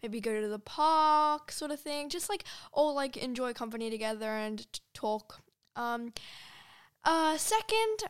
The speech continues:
probably go to the mall, do some shopping, you know, just kinda get back out there, maybe grab, like, some takeout and stuff. And maybe third,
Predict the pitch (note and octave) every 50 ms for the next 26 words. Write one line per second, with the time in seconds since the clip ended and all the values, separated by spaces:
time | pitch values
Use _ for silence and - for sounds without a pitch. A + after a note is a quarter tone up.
0 | - - C4+ - - F#4+ F#4+ F#4+ F#4 F#4 E4+ D#4+ E4 E4 E4 D#4 D4+ D4+ D4 C#4
1 | A#3 C#4+ C#4 C#4+ C#4+ C#4+ C4 C4 B3+ B3 B3 B3 B3 B3 B3 B3 B3 B3 A#3+ A3+
2 | - D4 D4+ - - D4 B3+ A3+ A3 - - - - C#4 C#4 C#4 - - C#4+ C4+
3 | C4 C4 C4 C4 B3+ B3+ C4+ C4+ C4 B3+ B3 B3 B3 A3+ C#4 D4 - - - -
4 | - - - - - - - A3+ G#3 G3 C#4 C4+ A#3+ - - A3+ A#3+ - B3+ B3
5 | A#3+ B3 B3 A#3+ - - B3 A#3 A#3+ A#3 A3+ A3+ - A#3 A#3 A#3 A#3 A#3 A#3 A3+
6 | A3+ A#3 A3+ A#3+ A#3+ A#3 A3 A#3 - A3+ G#3+ A3 A3 A#3 A3+ G#3+ G#3 - - A3
7 | G#3 G#3 G#3 - _ _ _ - - C4+ A#3+ B3 - - A3+ A3+ A3+ A3+ A3+ A3+
8 | A3+ A3+ A3+ - - - - A3+ A3 A3+ A#3 - - - - - - - - -
9 | - _ _ _ _ - D4+ D#4 D4+ D4+ D#4 D#4 D4+ D4+ - - - D#4+ E4+ E4
10 | E4+ E4 E4 D#4+ E3+ C#3+ - - E3+ - - - - _ - E4 F4+ F#4+ G4 G4+
11 | G4+ G#4 G#4 G#4 G#4 G#4 G#4 G4 -